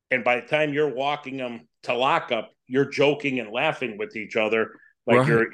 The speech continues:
Speaker 1: you're friends. And it's like, you know, you
Speaker 2: Right.
Speaker 1: just, you don't make it personal. And sometimes,
Speaker 2: No.
Speaker 1: you know, they, they just were, like you said, they're having a bad day or they were upset that they
Speaker 2: Uh-huh.
Speaker 1: got caught or whatever the case. And, and then, you know, they're, they're starting on you, and then you,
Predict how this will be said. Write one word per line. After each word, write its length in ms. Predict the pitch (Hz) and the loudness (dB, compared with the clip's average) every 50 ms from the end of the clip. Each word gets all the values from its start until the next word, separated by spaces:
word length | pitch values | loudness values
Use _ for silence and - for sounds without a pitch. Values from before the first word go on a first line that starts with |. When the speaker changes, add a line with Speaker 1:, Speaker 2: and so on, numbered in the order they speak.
| - - _ _ _ _ _ | -10 -20 _ _ _ _ _
Speaker 1:
you're 140 | 127 120 110 | 0 0 0
friends. 420 | - - 143 151 143 - 87 85 101 | 0 0 0 0 0 -2 -6 -8 -6
And 120 | 113 107 | -6 -6
it's 140 | 104 - - | -6 -4 -2
like, 220 | 110 107 101 - - | -2 -2 -2 -2 -2
you 80 | 110 101 | 0 2
know, 80 | 143 | 2
you 140 | 143 123 101 | 4 2 2
Speaker 2:
Right. 20 | |
Speaker 1:
just, 260 | - 127 123 - - - _ _ - 123 | 0 0 -2 -2 -6 -12 _ _ -10 -4
you 100 | - 127 | -2 2
don't 160 | 117 131 131 131 | 4 4 6 6
make 180 | 135 139 135 - | 4 4 2 -2
it 140 | 120 - | -6 -2
personal. 400 | - 135 156 156 151 - 113 101 | 0 0 0 0 0 -4 -4 -4
And 100 | 98 95 | -4 -6
sometimes, 420 | - 123 117 113 - - 127 233 240 | -6 -6 -6 -4 0 4 6 6 6
Speaker 2:
No. 100 | 202 117 | 6 4
Speaker 1:
you 80 | 117 | 2
know, 220 | 110 107 104 - _ _ _ _ _ _ _ _ - | -2 -4 -8 -12 _ _ _ _ _ _ _ _ -2
they, 140 | 127 131 120 117 | 0 0 2 0
they 120 | 131 131 | 0 0
just 220 | 113 127 123 113 113 | 0 -2 -2 0 0
were, 140 | 123 117 117 117 | 0 0 2 0
like 140 | 123 127 110 | -2 -2 -2
you 60 | 120 | -4
said, 220 | 113 - 143 123 | -2 0 -2 0
they're 140 | 113 107 95 | 0 -2 -2
having 260 | 98 117 123 120 117 | -2 -2 -2 -2 -4
a 60 | 113 98 | -8 -4
bad 300 | - 120 117 123 120 117 | -2 -2 -2 -2 -4 -2
day 280 | - 117 120 131 131 135 | -2 0 0 0 0 -2
or 120 | 120 113 107 | -2 -4 -4
they 140 | 107 107 107 | -4 -4 -4
were 180 | 101 101 98 | -4 -6 -8
upset 540 | 95 95 - - - - 139 131 131 127 - _ _ _ _ _ _ _ _ _ _ | -8 -10 -14 -18 -6 -2 0 0 0 -2 -6 _ _ _ _ _ _ _ _ _ _
that 100 | - 98 | -10 -6
they 80 | 87 104 | -4 -2
Speaker 2:
Uh-huh. 220 | 92 113 101 135 | 0 0 0 0
Speaker 1:
got 60 | 160 - | -2 -2
caught 320 | - 127 127 135 131 127 - - | 0 2 4 4 4 2 0 0
or 80 | 127 113 | 0 2
whatever 320 | 107 120 120 123 131 117 | 2 2 2 2 2 0
the 60 | 120 117 | -2 -2
case. 300 | - - 143 139 135 104 | 0 0 0 0 0 -2
And, 300 | 110 110 107 101 98 78 _ _ _ - - - - | -4 -4 -4 -6 -10 -14 _ _ _ -20 -12 -6 -4
and 100 | 113 113 | -2 0
then, 220 | 110 107 110 110 110 107 - | 0 0 -2 -4 -6 -6 -6
you 120 | 110 110 | -8 -8
know, 80 | 107 104 | -4 0
they're, 320 | 113 123 123 123 120 - - | 0 0 0 0 -2 -4 -2
they're 120 | 123 120 | -2 -2
starting 400 | 110 - - 135 127 117 104 104 104 | -2 -2 -2 0 0 0 -2 -4 -4
on 160 | 104 101 104 | -6 -4 -2
you, 320 | 120 135 143 143 139 131 117 | 0 0 2 2 2 2 0
and 100 | 107 110 | 0 -2
then 160 | 107 104 104 | -4 -6 -6
you, 140 | 110 123 123 | -6 -8 -6